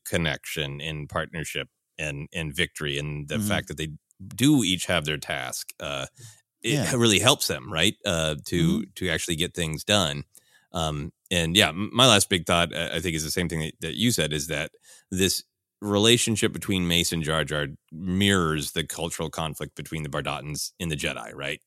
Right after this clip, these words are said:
Speaker 1: That,
Speaker 2: Totally.
Speaker 1: uh, they have, um,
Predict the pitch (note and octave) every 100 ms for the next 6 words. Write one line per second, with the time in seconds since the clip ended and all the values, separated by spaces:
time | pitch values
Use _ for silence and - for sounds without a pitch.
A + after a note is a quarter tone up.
0 | - D2 C#2 C2+ - - - - _ _
1 | C#2+ C#2 C2+ C#2+ - D2 C2+ C2+ - -
2 | D#2+ D#2+